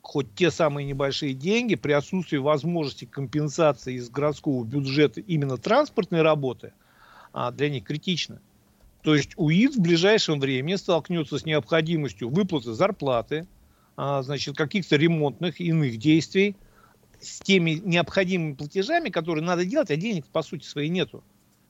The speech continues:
Понятно, что, значит, город в рамках вот старого соглашения по содержанию инфраструктуры какие-то деньги определенные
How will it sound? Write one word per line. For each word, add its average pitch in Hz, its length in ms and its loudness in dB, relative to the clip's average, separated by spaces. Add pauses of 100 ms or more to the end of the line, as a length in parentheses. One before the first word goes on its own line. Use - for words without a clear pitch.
(220)
Понятно, 156 500 0
что, 135 240 -12
значит, 131 360 -16
город 160 460 0 (340)
в 135 120 -8
рамках 160 520 0
вот 151 160 -14
старого 156 540 -2
соглашения 147 840 -8
по - 120 -16
содержанию 147 760 -2
инфраструктуры 147 1040 2 (420)
какие-то 165 400 2
деньги 160 380 6
определенные 147 720 0